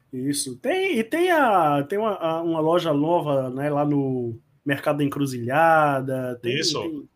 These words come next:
Speaker 1: tem
Speaker 2: R, R Discos, do meu xará, Rafael.
Speaker 1: Pois é, tem, tem muito, né? O, o, o mercado de, de vinis e C Ds tá aquecendo novamente. A gente vê esse reflexo aí, nesse ressurgimento aí de lojas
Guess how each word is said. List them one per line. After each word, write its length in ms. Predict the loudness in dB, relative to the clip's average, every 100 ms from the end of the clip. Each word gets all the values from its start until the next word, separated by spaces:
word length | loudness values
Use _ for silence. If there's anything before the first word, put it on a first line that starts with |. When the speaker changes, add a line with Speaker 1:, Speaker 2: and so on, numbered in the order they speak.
| _
Speaker 1:
tem 100 | 4
Speaker 2:
R, 280 | 4 4 2
R 180 | 2 2
Discos, 540 | 0 -2 -2 -8 -14 -14
do 100 | -6
meu 140 | -4 -2
xará, 320 | 0 0 0
Rafael. 500 | -4 -6 -6 -8 -10 _ _ _ _ _ _ _ _ _
Speaker 1:
Pois 220 | -6 -4
é, 200 | -4 -6
tem, 320 | -4 -2 0
tem 120 | 2
muito, 380 | 2 4 4 2
né? 160 | 0 2
O, 60 |
o, 540 | 2 0 0 -4 -4 -4
o 40 |
mercado 480 | 2 2 4 2 2
de, 360 | 0 2 2 2
de 600 | 0 2 4 4 0 -6 -12
vinis 440 | -6 -2 0 0 -4
e 60 |
C 160 | -4 -4
Ds 320 | -2 -2 -2
tá 120 | -2 -2
aquecendo 480 | -2 -2 -2 -2
novamente. 460 | 0 0 2 0 0
A 40 |
gente 280 | -4 -4 -6
vê 400 | -4 -2 -2 -4 _ _ _ _ _ _
esse 200 | -4 -2
reflexo 580 | -2 -2 0 -2 -2 -2
aí, 680 | 4 6 6 4 2 0 -4 -10
nesse 720 | -4 0 0 0 0 2 2
ressurgimento 1000 | 2 2 0 0 -2 -2 0 2 2 0
aí 240 | -2 0 0
de 240 | -2 -2
lojas 720 | -2 2 2 2 -2 -4 -10